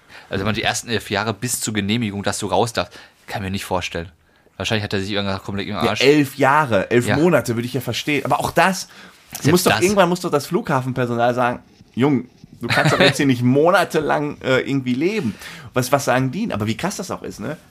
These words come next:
Speaker 2: Die können den ja auch nicht rausschmeißen. Was soll der, also, weil der darf ja nirgendwo hin.
Speaker 1: Ja, darf man das denn überhaupt?
Speaker 2: Ja, weiß ich auch nicht. Weil sonst könntest du doch auch jetzt mal
Speaker 1: Wa-, welches
Speaker 2: aus
Speaker 1: Land ist das
Speaker 2: Flüchtlingen
Speaker 1: überhaupt?
Speaker 2: Ja, weiß ich auch nicht. Nee, das, wie, was? Was war die Frage?
Speaker 1: Wenn du in dieser Transitzone bist,
Speaker 2: Ja.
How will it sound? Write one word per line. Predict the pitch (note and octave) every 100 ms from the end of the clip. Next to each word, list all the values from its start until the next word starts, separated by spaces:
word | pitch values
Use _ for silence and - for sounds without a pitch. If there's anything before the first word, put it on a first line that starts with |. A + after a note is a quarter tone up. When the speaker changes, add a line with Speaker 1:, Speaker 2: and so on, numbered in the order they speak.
| A#2+
Speaker 2:
Die |
können | - D3+ E3+
den | D3+
ja | A2+
auch |
nicht | G#2+ F#2+
rausschmeißen. | D3+ B3 - F#2+ F#2 G#2
Was | G2+
soll | C3+
der, | A#2+ -
also, | A2 F#2+ _ _ _ _ _
weil | A2
der | A2+
darf | C3
ja | C#3
nirgendwo | A#2+ B2+
hin. | B3 A3 - _ - -
Speaker 1:
Ja, | -
darf | G#2 F#2+ C3+
man | C3+
das | D3+
denn | D#3+
überhaupt? | E3 F#3 - _ _ _ _ _ _ _ _
Speaker 2:
Ja, | -
weiß | G2+
ich | C3+
auch | F#3+
nicht. | B2 - C#3+
Weil | G2+
sonst | G2+ A#2 -
könntest | C#3+ C#3+ -
du |
doch | B2 -
auch | - G#2+
jetzt | G2+
mal | G2+ F#2+ - - - -
Speaker 1:
Wa-, | G#2+ -
welches | - - B2
Speaker 2:
aus |
Speaker 1:
Land | C#3+
ist | F3+
das | A2+ A#2
Speaker 2:
Flüchtlingen |
Speaker 1:
überhaupt? | G2+ F#2 - -
Speaker 2:
Ja, | G2
weiß | G2
ich | C3+
auch | D3
nicht. | F2+ - _ _ _ _
Nee, | G#3
das, | A2 C#3 -
wie, | G2 G2
was? | F#2+ F3 - _ _
Was | A2+
war | C3+
die |
Frage? | D3 D#3+ F#3
Speaker 1:
Wenn | G2+
du | A#2+
in |
dieser | A2 G#2+
Transitzone | - C#3 C#3 G2 - G2+ F#2
bist, | F2 E2+ -
Speaker 2:
Ja. | G#2 -